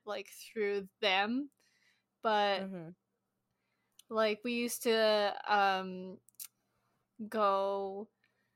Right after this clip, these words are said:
Speaker 1: we would usually switch. So, like, m-, my mom's side of the family, we would either have that Christmas Eve,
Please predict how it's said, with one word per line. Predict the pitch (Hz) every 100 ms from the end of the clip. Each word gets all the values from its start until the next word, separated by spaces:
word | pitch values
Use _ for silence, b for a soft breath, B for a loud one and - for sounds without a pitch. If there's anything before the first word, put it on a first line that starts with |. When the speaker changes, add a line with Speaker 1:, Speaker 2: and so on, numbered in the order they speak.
| _ _ _ _ _ _ _ -
Speaker 1:
we | 233 240
would | 240 226
usually | 254 269 247 240
switch. | - - 180 -
So, | - 233 226 226 220 220 226 247
like, | 220 220
m-, | 220 -
my | 226 226 226
mom's | 240 247 254
side | 254 240
of | 226
the |
family, | 233 226 226 226 220 214
we | 214
would | 208
either | 220 220
have | 214 220
that | 196 196 -
Christmas | 247 240 233 233
Eve, | 240 247 269 262 -